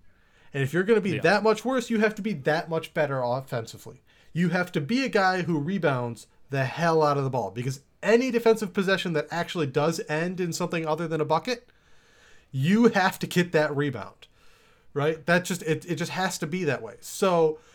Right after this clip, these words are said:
Speaker 1: you know, I didn't think he was very impressive on the boards. He was horrifying defensively. But then there was a possession. I don't know if you saw the clip. I, I clipped it, and it was one of the last clips I did.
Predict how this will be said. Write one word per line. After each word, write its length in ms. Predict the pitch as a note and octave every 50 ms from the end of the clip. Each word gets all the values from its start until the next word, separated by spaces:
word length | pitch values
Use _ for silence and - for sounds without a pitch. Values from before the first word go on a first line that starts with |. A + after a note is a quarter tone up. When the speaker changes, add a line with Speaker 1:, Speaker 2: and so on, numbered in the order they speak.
| - - - - _ _ _ _ -
Speaker 1:
you 120 | F#3 F3+
know, 120 | E3+ D3+ D3
I 100 | D3 D3+
didn't 260 | D3 - A3+ A#3+ A#3 A3
think 180 | A#3 A3+ G#3+
he 120 | - A3+ G#3
was 120 | F#3+ -
very 180 | G3 F#3+ F#3 F#3
impressive 340 | F3 F3 F3+ E3+ E3+ D#3+
on 80 | E3 E3
the 60 | D3+
boards. 460 | C3+ A#2+ B2+ B2+ B2 B2 A#2+ - - - - - _
He 180 | - - F#3 D#3+
was 320 | C#3+ C#3+ C#3 C3+ - - _ _ _ - - _ _ _ _ _ _ _ -
horrifying 760 | - - - - B3 B3 A#3 G#3 E3+ - G3 E3+ D#3 D3+ C#3+
defensively. 580 | C#3 C3 D#3+ D#3+ D#3 D#3 C3+ B2 B2+ A#2+ A2+ - - - _ _ _
But 160 | - G3 G3
then 180 | - C4 E4+ D#4+
there 120 | D#4 C4+
was 120 | A3+ A3 A3+
a 60 | G#3+
possession. 440 | G3 - G#3 F3 F3+ F3+ E3+ - F#3
I 60 | D#3+ G3
don't 140 | A#3+ B3+ A#3
know 60 | G3+
if 100 | G3 F3+
you 80 | E3
saw 320 | - - E3 D#3 D3+ D3 C#3+
the 180 | B2+ B2+ B2+
clip. 340 | B2+ - - C3 A#2+ A#2 -
I, 280 | C#3 C#3 C3+ C3 C#3 C#3
I 40 | C3+
clipped 400 | C3+ - - - E3+ D#3+ - -
it, 100 | D#3 D3+
and 80 | D3 C#3+
it 40 |
was 140 | C#3 C#3+ C#3
one 100 | D3 D#3
of 60 | D3+
the 80 | B2+ C3
last 340 | B2+ C#3 C#3+ C#3+ C3+ - -
clips 280 | - D3 C#3 C3+ -
I 100 | C#3+ B2
did. 320 | A#2 A#2 A#2+ G#2+ G2 G2